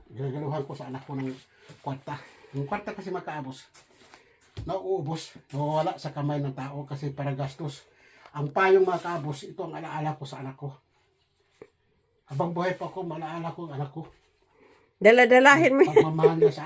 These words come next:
Speaker 1: akin bilang ama. Mahal ko lahat, mga anak ko. Kaya mahalaga sa akin kapag may bigay siya sa akin regalo. Ang kwarta, natutuwa din ako, mga kaabos, sa kwarta. Pero
Speaker 2: Pang merienda.
Speaker 1: mas natutuwa ako sa,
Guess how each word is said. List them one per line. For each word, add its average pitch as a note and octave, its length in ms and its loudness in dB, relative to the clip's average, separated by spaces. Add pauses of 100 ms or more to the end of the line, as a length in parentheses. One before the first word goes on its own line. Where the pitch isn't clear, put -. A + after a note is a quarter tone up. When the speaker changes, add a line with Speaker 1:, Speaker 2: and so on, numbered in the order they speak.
(100)
Speaker 1:
akin D#3+ 280 -8 (540)
bilang C#3+ 260 -8
ama. C#3 320 -4 (1040)
Mahal F3+ 240 -4
ko F#3+ 140 -4
lahat, E3+ 240 -2
mga E3+ 160 -6
anak C#3+ 180 -8
ko. - 200 -12 (360)
Kaya D#3 160 -10
mahalaga E3+ 380 0
sa D#3+ 140 -6
akin D#3+ 280 -2
kapag D3 300 -10
may C#3+ 240 -6
bigay D3 320 -2
siya D3+ 160 -6
sa D#3 140 -8
akin D3 180 -6
regalo. D3 420 -6 (520)
Ang C#3 100 -10
kwarta, F#3 540 -4 (240)
natutuwa G3 500 -2
din G3 80 -10
ako, F#3 160 -10
mga F3+ 220 -6
kaabos, E3+ 280 -10
sa D3+ 120 -14
kwarta. E3 300 -8 (840)
Pero E3+ 260 -8 (360)
Speaker 2:
Pang F#3+ 120 4
merienda. A3 560 10 (400)
Speaker 1:
mas D3+ 220 -4
natutuwa G3 560 2
ako - 120 -10
sa, E3+ 360 -6